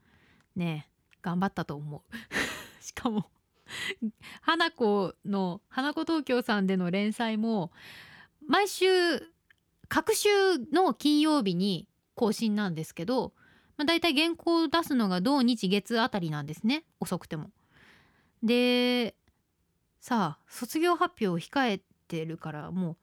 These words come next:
何書きゃいいか分かんなくて、しかも卒業発表後に更新されるものだから、何書けばいいかマジで分からなくて、月曜日のラジオで発表した後に家帰って書いたので、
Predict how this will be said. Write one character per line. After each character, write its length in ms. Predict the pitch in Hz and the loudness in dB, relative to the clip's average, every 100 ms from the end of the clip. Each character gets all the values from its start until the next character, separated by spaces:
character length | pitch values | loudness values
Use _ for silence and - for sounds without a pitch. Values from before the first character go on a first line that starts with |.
| _ - | _ 0
何 320 | 349 440 220 | 2 2 0
書 100 | 220 | -2
き 100 | - | -4
ゃ 40 | 170 | -6
い 120 | 165 | -6
い 40 | |
か 120 | - | -8
分 100 | 156 | -6
か 120 | 160 226 | -4 -2
ん 40 | |
な 100 | 190 | -4
く 60 | - | -8
て、 160 | 165 | -12
し 80 | - | -4
か 80 | 220 | -2
も 60 | |
卒 280 | 185 262 370 | -2 0 2
業 360 | 339 359 349 311 - | 2 4 2 0 -4
発 340 | - 320 359 | -2 -2 2
表 140 | 392 254 | 2 4
後 180 | 359 480 | 2 2
に 100 | 349 | 0
更 260 | - 254 254 | 2 2 2
新 220 | 247 233 | 0 0
さ 140 | 254 | 2
れ 100 | 233 | 2
る 80 | 233 | 4
も 120 | 233 | 4
の 100 | 240 | 2
だ 100 | 202 | 0
か 100 | - | 0
ら、 180 | 165 160 - - - | 0 -2 -6 -6 2
何 300 | 294 480 - | 4 4 2
書 100 | 240 | 2
け 120 | 226 | 2
ば 100 | 196 | 2
い 60 | 190 | 0
い 40 | |
か 80 | 185 | 0
マ 440 | 165 - 160 320 403 | -4 -2 2 4 2
ジ 100 | 294 | 2
で 80 | |
分 80 | 196 | 2
か 100 | 202 | 2
ら 80 | 233 | 0
な 100 | 220 | -2
く 60 | - | 2
て、 240 | 349 - - - 202 | 2 2 -6 -6 0
月 300 | 302 - 403 | 0 2 2
曜 240 | 466 453 | 4 4
日 120 | 320 | 2
の 100 | 233 | 0
ラ 160 | 196 381 | 2 2
ジ 100 | 403 | 2
オ 100 | 330 | 2
で 80 | 226 | 0
発 240 | 196 226 - | 0 -2 0
表 200 | 339 359 | 2 2
し 80 | - | 0
た 340 | - 415 - - - - - _ | 2 2 2 -4 -20 -20 -20 _
後 360 | - 466 - 392 | 0 0 2 2
に 340 | 339 453 - - | 4 4 2 0
家 260 | 254 311 | 2 4
帰 120 | - 262 220 | 4 2 2
っ 40 | |
て 440 | - - 381 233 - _ _ _ _ _ _ _ _ - | 0 0 2 2 -4 _ _ _ _ _ _ _ _ -4
書 160 | - 262 | 2 2
い 120 | 240 _ _ | 0 _ _
た 140 | 202 175 | -4 -4
の 140 | 165 | 0
で、 360 | 247 277 175 | 2 2 2